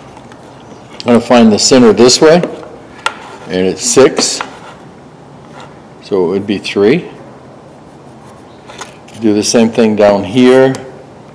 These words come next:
It's five, so it's two and a half.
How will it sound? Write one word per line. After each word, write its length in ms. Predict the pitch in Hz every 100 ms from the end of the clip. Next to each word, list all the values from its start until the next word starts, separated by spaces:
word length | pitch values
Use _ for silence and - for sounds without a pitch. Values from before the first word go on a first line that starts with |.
| - - - - - - - - - - -
It's 160 | -
five, 840 | - - 101 107 113 135 - - -
so 140 | -
it's 180 | 85 -
two 220 | - 127
and 80 | 104
a 40 | 90
half. 380 | 101 117 165